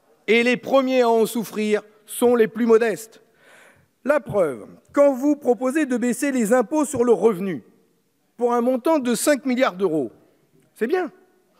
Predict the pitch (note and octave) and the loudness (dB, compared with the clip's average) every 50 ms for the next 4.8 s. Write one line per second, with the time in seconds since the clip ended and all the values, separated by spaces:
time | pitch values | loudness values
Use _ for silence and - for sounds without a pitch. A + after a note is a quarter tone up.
0 | _ _ _ - - C4 G3+ - C4+ C4 A#3+ - A3+ G3 G#3 G3+ F#3+ F#3+ F#3 F3+ | _ _ _ -2 0 0 0 0 0 -2 -2 -2 -2 -2 0 0 2 0 0 0
1 | E3 C#3 E3 E3+ - - E3 D#3 C#3+ - _ _ _ _ _ _ - - - - | -2 -6 -8 -12 -10 -8 -8 -8 -8 -10 _ _ _ _ _ _ -20 -20 -20 -20
2 | _ - A3+ C#4+ D4+ - D4+ - F4 E4 D#4 C#4 B3 C#4 C4+ C4+ C#4+ D4 A#3+ C4+ | _ -6 -2 -2 -2 -2 -2 0 0 0 0 -2 -2 -2 0 0 0 0 0 2
3 | C4+ C#4 B3+ - D4 C4 A#3 - D#4+ D#4 C#4+ C4 A#3+ - - - C#4 C#4+ B3 - | 2 2 0 0 -4 -6 -2 0 0 0 0 -4 -6 -8 -4 0 0 0 0 -2
4 | - - C#4+ C4+ - C#4 A#3+ G3 A#3 A3+ A3+ G#3+ F#3+ D#3+ C3 - | -8 -10 -8 -4 -2 -2 -2 0 0 0 0 -2 -4 -6 -10 -12